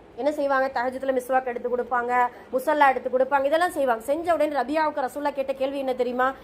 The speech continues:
"ரபியா, ஏதாவது நீங்க என் இடத்துல கேளுங்களேன், எனக்கு எவ்வளவு ஹெல்ப் பண்றீங்க, ஏதாவது என் இடத்துல கேளுங்க."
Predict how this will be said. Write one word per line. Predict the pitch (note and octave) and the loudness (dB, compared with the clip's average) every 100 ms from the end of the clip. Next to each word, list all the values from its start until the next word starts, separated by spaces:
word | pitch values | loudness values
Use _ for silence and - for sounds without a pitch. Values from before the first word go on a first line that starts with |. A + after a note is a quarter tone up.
| - - | -18 0
"ரபியா, | B3 D4 E4+ C4 | 2 4 6 6
ஏதாவது | B3 D#4 F#4 G4 | 6 8 8 4
நீங்க | D#4 C4+ | 4 4
என் | B3 | 4
இடத்துல | B3 C4 D4 C#4 | 0 2 0 0
கேளுங்களேன், | A#3+ A#3 A3 | 0 0 0
எனக்கு | A3 A3 | 0 -2
எவ்வளவு | A#3 D4+ D#4 | 0 2 2
ஹெல்ப் | C#4 C#4 | 0 -2
பண்றீங்க, | C4+ A#3 | -2 -2
ஏதாவது | A3+ A3 D#4+ D#4 | -2 2 2 4
என் | B3+ | 0
இடத்துல | B3 B3 B3 | 0 -2 -2
கேளுங்க." | G#3+ G3+ F#3 | -2 -2 -4